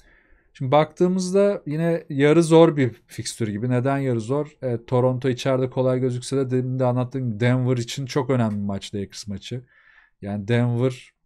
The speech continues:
en kötü Lakers'la eşleşecekse, e, yine de üstünde kalmak isteyecektir. <laughs> Şey, a-, yani saha avantajını alacaktır. Clippers deplasmanı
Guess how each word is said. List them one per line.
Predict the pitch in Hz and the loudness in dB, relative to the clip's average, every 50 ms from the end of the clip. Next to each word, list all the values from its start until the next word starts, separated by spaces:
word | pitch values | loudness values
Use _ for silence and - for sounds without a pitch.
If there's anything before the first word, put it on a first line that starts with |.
| _ _ _ _ _ _ _ _ _ _ _ _ _ _ | _ _ _ _ _ _ _ _ _ _ _ _ _ _
en | - 156 185 202 220 | 2 2 4 4 2
kötü | 214 - 190 165 123 139 135 | 2 2 0 2 2 2 4
Lakers'la | 131 127 127 127 - 123 - - 135 | 4 4 4 2 0 -6 -2 0 0
eşleşecekse, | 127 120 - - 120 120 - - 123 117 117 - - - 170 165 165 - - | 0 0 2 -2 -2 -2 -2 -2 -2 -2 -2 -4 -2 0 0 0 -2 -4 -4
e, | |
yine | 123 117 117 120 131 127 123 120 | -4 -2 -2 -2 0 0 0 0
de | 131 143 | 0 0
üstünde | 135 139 165 135 - - - 139 131 131 127 | 0 0 -2 -4 -10 -8 -6 -4 -2 -2 0
kalmak | - 131 113 107 104 104 - | 2 0 0 0 -2 -6 -8
isteyecektir. | - - - 107 98 104 101 - _ - 120 - _ _ _ _ - - - - | -10 -10 -10 -8 -8 -8 -8 -10 _ -20 -20 -20 _ _ _ _ -20 -20 -10 -8
<laughs> | 135 117 - _ _ - _ | -6 -6 -8 _ _ -20 _
Şey, | - - 120 113 117 | -6 -4 -2 -2 0
a-, | 113 117 123 - | -2 -2 -2 -4
yani | 120 110 107 107 104 104 107 107 117 | -6 -6 -6 -6 -6 -6 -8 -8 -8
saha | 117 - 120 117 | -8 -4 -2 0
avantajını | 117 117 117 117 113 110 - 117 107 117 120 | 0 0 0 0 -2 -2 -4 -6 -4 -2 -4
alacaktır. | 117 110 107 101 98 101 98 - _ - 147 - _ _ _ - - - - - _ _ - | -4 -4 -4 -6 -6 -8 -8 -8 _ -10 -10 -10 _ _ _ -20 -20 -20 -20 -20 _ _ -4
Clippers | - 139 160 165 - 170 165 - - | 0 2 2 2 2 0 0 2 2
deplasmanı | 156 156 - - 156 151 143 - - 156 156 160 165 170 175 | 2 2 2 2 2 2 2 -2 -4 -4 -4 -4 -4 -4 -6